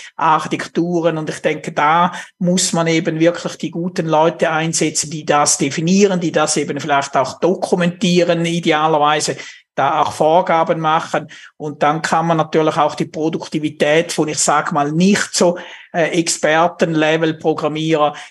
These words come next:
die können dann natürlich auch sehr viel effizienter arbeiten. Und das ist aus meiner Sicht so, so die Lösung, dass man da halt versucht, so ein bisschen das Ganze aufzutrennen.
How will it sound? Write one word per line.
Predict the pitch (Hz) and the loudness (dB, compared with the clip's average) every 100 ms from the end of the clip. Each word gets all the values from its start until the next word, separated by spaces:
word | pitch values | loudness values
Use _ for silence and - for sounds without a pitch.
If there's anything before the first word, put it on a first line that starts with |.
| _ | _
die | 151 | -8
können | 156 156 147 147 | -2 0 0 0
dann | 139 143 | 0 0
natürlich | 139 151 147 139 | 0 2 0 2
auch | 143 143 | 0 0
sehr | - 147 | 0 0
viel | 139 143 | 0 -2
effizienter | 143 156 - 131 131 127 | -4 -2 0 0 -2 -2
arbeiten. | 127 139 113 107 135 | 0 0 0 -4 -6
Und | 127 131 | -10 -2
das | 147 156 180 | 0 2 2
ist | 160 - | 2 0
aus | 151 | -2
meiner | 156 147 156 | 0 0 0
Sicht | 147 160 156 - | 0 0 -2 -2
so, | 151 143 | 0 0
so | - 143 | -4 -4
die | 131 | -2
Lösung, | 139 156 190 190 170 180 - - _ | 2 4 4 4 0 0 -4 -18 _
dass | - 147 | -4 -4
man | 160 147 | -4 -2
da | 147 147 156 151 | 0 2 2 2
halt | 151 151 | 0 0
versucht, | - - 156 160 160 - | -4 -6 0 0 0 -4
so | 151 | -10
ein | |
bisschen | 151 151 - 147 | -6 -6 -4 -4
das | 139 | -4
Ganze | 143 135 156 156 - | 0 0 0 -2 0
aufzutrennen. | 135 165 180 - 175 175 160 160 156 | 2 2 2 -4 -4 0 0 0 -6